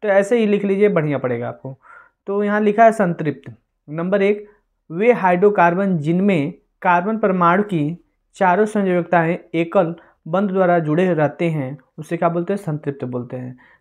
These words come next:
तो आप लोगों को बता देते हैं, जैसे कार्बन यहाँ पर है, देखिए हाइड्रोजन के साथ जुड़ा है, यहाँ पर भी हाइड्रोजन,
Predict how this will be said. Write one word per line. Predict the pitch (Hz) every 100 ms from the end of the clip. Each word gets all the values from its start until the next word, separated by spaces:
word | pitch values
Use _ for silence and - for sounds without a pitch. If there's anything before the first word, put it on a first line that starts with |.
| -
तो |
आप | 160 202
लोगों | 196
को | 196
बता | 180 190
देते | 202 202
हैं, | 202 214 254 - _ 180
जैसे | 185 196
कार्बन | 196 175 180 196
यहाँ | 185
पर | 180 180
है, |
देखिए | 175 170 185 202 - _ _
हाइड्रोजन | - 160 165 180 180
के |
साथ | 180 185
जुड़ा | 170 170
है, | 175 180 156
यहाँ | 151
पर | 160 165
भी |
हाइड्रोजन, | 170 165 165 170